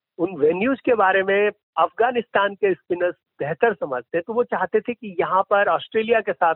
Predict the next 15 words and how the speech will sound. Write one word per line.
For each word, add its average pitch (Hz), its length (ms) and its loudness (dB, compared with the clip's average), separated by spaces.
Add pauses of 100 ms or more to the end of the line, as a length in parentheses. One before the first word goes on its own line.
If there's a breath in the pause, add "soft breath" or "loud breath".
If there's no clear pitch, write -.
(120)
मैच 143 160 -4
खेला 139 320 -4
जाए 165 260 0 (360)
और 185 240 -2
जो 240 60 -2
ऑस्ट्रेलिया 233 580 -2
पाकिस्तान 196 580 -2
के 208 120 -6
बीच 190 280 -14
जो 196 80 -4
मैच 175 240 -4 (180)
बेंगलुरु 202 440 0
में 214 160 2
होना 160 280 0 (220)
है, 151 360 -2